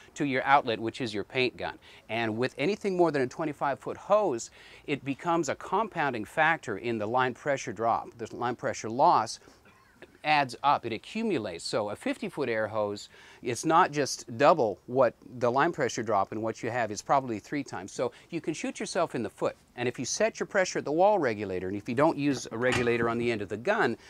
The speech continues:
you can rob that C F M, you can rob the volume, you can have rough texture issues, you can have solvent trapping issues, and you can shoot yourself in the foot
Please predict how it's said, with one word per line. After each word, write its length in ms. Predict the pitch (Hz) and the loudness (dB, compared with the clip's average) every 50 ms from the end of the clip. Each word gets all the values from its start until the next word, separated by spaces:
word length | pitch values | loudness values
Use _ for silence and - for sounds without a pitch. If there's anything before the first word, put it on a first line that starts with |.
| - - - - - - | -20 -20 -20 -16 -6 0
you 120 | 151 151 | 0 0
can 160 | 151 - 147 | 2 0 -2
rob 320 | 139 131 131 135 139 139 135 | 2 6 8 8 8 8 6
that 140 | 135 117 - | 2 -2 -2
C 220 | - - 165 143 | -6 -4 -2 -2
F 160 | 127 120 - | -2 -2 -2
M, 220 | 151 139 139 135 123 | -4 -2 -2 -2 -4
you 40 | 113 | -6
can 140 | - 127 | -6 -4
rob 220 | 120 120 117 113 104 | 0 2 2 2 0
the 60 | 110 | -2
volume, 600 | 101 - 139 143 147 147 147 151 156 151 147 147 131 | -4 2 4 6 6 6 4 2 0 -2 -4 -6 -8
you 100 | 127 117 | -10 -10
can 120 | - 113 101 | -8 -4 -2
have 200 | 107 104 101 107 | -2 -2 0 0
rough 180 | 107 92 - - | 0 0 0 -2
texture 400 | - 165 160 160 - - - 160 | -2 -2 -2 -2 -4 -4 -4 -4
issues, 360 | 156 151 - - 170 151 143 | -4 -4 -6 -6 -6 -6 -6
you 60 | - | -8
can 140 | - - 104 | -10 -8 -6
have 120 | 107 107 - | -6 -6 -4
solvent 380 | - 147 131 123 113 104 - | -2 0 2 2 0 -2 -6
trapping 460 | - - 170 160 165 - 175 156 156 | -2 2 2 4 4 2 0 -2 -2
issues, 320 | 156 151 - - 170 143 131 | -2 -2 -4 -4 -6 -4 -4
and 100 | 131 127 | -4 -4
you 60 | 120 | -4
can 140 | - 123 104 | -6 -8 -10
shoot 260 | - - 180 165 - | -6 -6 -6 -6 -6
yourself 320 | 170 147 - 170 143 131 | -8 -6 -2 -2 -2 -2
in 80 | 135 123 | -2 -6
the 60 | 110 | -6
foot 260 | - - 269 247 - | -4 -2 -2 -2 -2